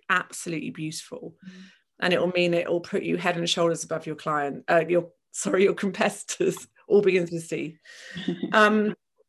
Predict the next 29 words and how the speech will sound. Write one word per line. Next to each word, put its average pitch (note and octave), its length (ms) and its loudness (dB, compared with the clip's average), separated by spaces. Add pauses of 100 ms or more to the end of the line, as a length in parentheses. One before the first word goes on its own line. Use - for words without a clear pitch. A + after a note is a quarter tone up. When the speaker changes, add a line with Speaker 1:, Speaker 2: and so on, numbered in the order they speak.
(560)
Speaker 1:
and A3 140 4
that's B3 300 6
the A#3+ 120 -2
road G3 400 2 (580)
that F#3 140 0
I G3 80 4
went C4 280 0
down. D#3+ 420 -4 (440)
But, - 160 -4
you A#3+ 60 0
know, F#3 120 -2
forward A3+ 380 -2
the F3 60 -6
clock - 420 -4
fifteen F3+ 480 -6
years, G#3 720 -4
I'd F#3 180 -2
forgotten F#3+ 600 -4
that, C3 260 -4 (320)
that D3+ 160 -2
I - 160 0
had E3 160 -2
started E3 480 0
it - 80 -4
with E3 100 -10
finding D#3+ 400 -6
beauty D#3+ 340 -8
within D3 200 -8
everything, D#3 580 -8